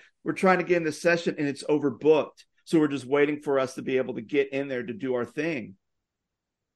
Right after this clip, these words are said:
And I'm like, as a youth pastor, I'm assuming that all my kids are in session. And the fact that my kids aren't in session and I'm kinda getting irritated, like, "Hey, you guys need to be in session."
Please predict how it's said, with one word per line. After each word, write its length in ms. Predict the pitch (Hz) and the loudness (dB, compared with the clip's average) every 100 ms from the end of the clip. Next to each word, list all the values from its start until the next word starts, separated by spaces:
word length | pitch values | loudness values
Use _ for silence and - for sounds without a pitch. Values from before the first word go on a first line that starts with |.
| _ | _
And 100 | - | -2
I'm 80 | 196 | 2
like, 380 | 202 196 196 - _ _ _ _ - | 4 4 2 -12 _ _ _ _ 2
as 160 | 196 | 4
a 80 | 190 | 4
youth 240 | 185 202 202 | 4 0 2
pastor, 760 | 226 220 196 233 240 285 247 _ _ _ _ _ _ _ _ _ _ _ - | 4 4 2 2 2 0 -8 _ _ _ _ _ _ _ _ _ _ _ 2
I'm 140 | 208 | 4
assuming 400 | 254 - 220 196 | 4 2 -2 2
that 140 | 156 151 | 2 4
all 120 | 165 | 2
my 140 | 165 | 2
kids 260 | - 151 143 | 0 -2 0
are 100 | 123 | -2
in 100 | 107 | -2
session. 540 | - 120 - 107 98 _ _ _ - | -2 -4 -4 -12 -14 _ _ _ -6
And 120 | 147 | 0
the 80 | 143 | 0
fact 400 | - 175 185 185 | 4 4 4 4
that 240 | 165 151 | 2 4
my 120 | 143 | -2
kids 240 | 135 165 156 | -2 -2 0
aren't 200 | 143 160 | 0 -2
in 80 | 165 | -2
session 400 | 190 185 190 175 | 2 2 2 -2
and 120 | 127 | 0
I'm 160 | 131 | -2
kinda 240 | 135 143 143 | -2 -4 -2
getting 400 | 135 131 127 - - | -2 -2 -6 -8 -4
irritated, 420 | 131 143 160 147 | -2 0 -2 0
like, 180 | 123 110 | -2 2
"Hey, 160 | 127 | 2
you 140 | 117 117 | 2 0
guys 240 | 123 - | -2 -2
need 80 | 123 | -6
to 60 | |
be 120 | 117 123 | -6 -6
in 80 | |
session." 480 | 104 127 127 185 190 | -4 -2 -2 -2 -6